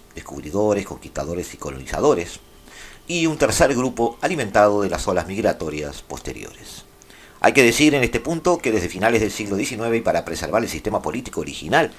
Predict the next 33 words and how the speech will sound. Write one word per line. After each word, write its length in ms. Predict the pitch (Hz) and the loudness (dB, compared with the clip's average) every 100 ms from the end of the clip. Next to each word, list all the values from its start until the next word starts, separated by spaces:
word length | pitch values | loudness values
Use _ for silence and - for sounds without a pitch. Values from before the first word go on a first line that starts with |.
| - - | -20 -8
heredado 520 | 85 78 95 175 131 | -4 2 6 8 6
de 80 | 69 | 4
Gran 180 | 95 160 | 2 4
Bretaña, 480 | 90 78 76 73 90 - - - - | 2 0 -2 -6 -12 -16 -18 -18 -14
con 160 | - 92 | -4 -2
unas 220 | 113 110 | 0 -2
instituciones 540 | 101 92 90 98 110 101 | -4 -8 -8 -6 -6 -6
consideradas 800 | 92 85 87 87 104 98 95 - - - | -8 -8 -4 0 2 2 -2 -6 -20 -20
como 140 | - 87 | -12 -10
el 60 | |
fundamento 560 | 85 87 80 87 98 90 | -10 -8 -6 -4 -4 -4
de 80 | 85 | -4
la 100 | 82 | -6
nación 380 | 76 135 151 135 | -6 -4 -4 -4
por 140 | 80 | -8
una 160 | 78 76 | -8 0
parte 280 | 98 95 | 0 0
de 60 | 82 | -4
la 60 | 78 | -6
historiografía 640 | - 76 73 69 - 98 | -8 -8 -8 -10 -4 -2
Whig, 240 | 139 117 - - - - - - - - | 0 -2 -4 -16 -20 -20 -20 -20 -8 0
los 160 | 190 | 0
líderes 280 | 180 175 165 | 2 0 0
políticos, 600 | 160 156 156 - 120 - | 0 0 0 -2 -6 -6
como 200 | - 76 | -8 -10
el 60 | 71 | -8
primer 240 | 78 80 | -8 -8
ministro 320 | 73 104 - | -10 -10 -8
Mackenzie 460 | 80 78 104 - - | -8 -4 -4 -4 -6
King 240 | 180 143 - | -4 -4 -8
en 100 | 85 | -12
su 100 | 78 | -10
momento, 420 | 98 117 135 | -8 -8 -10